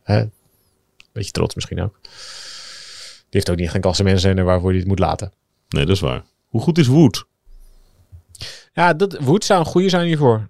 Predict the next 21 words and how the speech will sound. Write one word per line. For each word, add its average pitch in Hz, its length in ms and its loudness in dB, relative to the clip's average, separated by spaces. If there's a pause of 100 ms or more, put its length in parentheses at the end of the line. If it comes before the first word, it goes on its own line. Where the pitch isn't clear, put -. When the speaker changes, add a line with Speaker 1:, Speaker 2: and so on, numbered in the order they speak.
Speaker 1:
Maar 131 560 2 (1300)
die 107 160 0
is 117 80 0
weer 131 140 6
niet 143 200 4
supergoed 143 500 2
in 127 80 2
positioneren. 127 800 2
En 117 160 0
je 117 100 4
moet 135 400 6
onderaan 131 500 2
die 120 140 2
laatste 120 260 2
klim, 117 260 -4
echt, - 180 -8
dus 107 120 -4
een 107 80 -2
hele 123 220 2
smalle 120 300 -2
passage. 127 580 -2